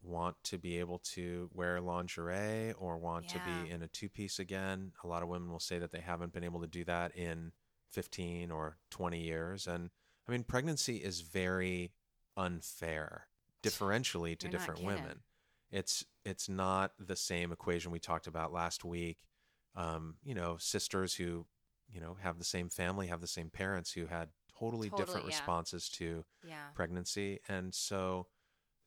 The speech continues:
Speaker 1: for some women, it can be really challenging and dramatic, the changes that occur. And as we talked about with muscle separation, some women still may look like they could be pregnant, and that's really, really stressful
Speaker 2: Mm-hmm.
Speaker 1: and really, really hard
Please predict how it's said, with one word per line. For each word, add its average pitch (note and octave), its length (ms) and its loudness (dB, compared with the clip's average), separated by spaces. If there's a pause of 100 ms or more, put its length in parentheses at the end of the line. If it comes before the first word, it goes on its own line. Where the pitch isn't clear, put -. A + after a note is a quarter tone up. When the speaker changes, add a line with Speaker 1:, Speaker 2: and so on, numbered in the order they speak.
(220)
Speaker 1:
for - 160 0
some G#2+ 260 4
women, G#2+ 280 4
it F#2 260 2
can F#2 180 0
be F2+ 140 2
really F2 800 2 (380)
challenging F2 760 2
and E2+ 220 -2
dramatic, E2 560 0
the E2 80 -6
changes E2 420 -2
that D#2+ 120 -4
occur. F2+ 520 -2
And F2 420 -2 (520)
as G2+ 220 0
we G2 100 0
talked G2 280 2
about G2+ 160 2
with F#2 160 -2
muscle G2+ 260 0
separation, F2 640 -2
some G2 260 0
women G2+ 260 0
still F#2+ 440 2
may F2 500 0 (340)
look E2 440 -4
like A2+ 240 0
they A#2 380 0 (100)
could A#2 200 -2
be A#2 120 -2
pregnant, A#2+ 560 -2 (140)
and F#2 140 -4
that's F#2+ 300 -2 (200)
really, A#2 320 -2
really A2+ 240 2
stressful F#2+ 580 0
Speaker 2:
Mm-hmm. F2+ 100 -2
Speaker 1:
and G2 120 -2
really, G2+ 220 2
really G#2 200 2
hard G2 520 2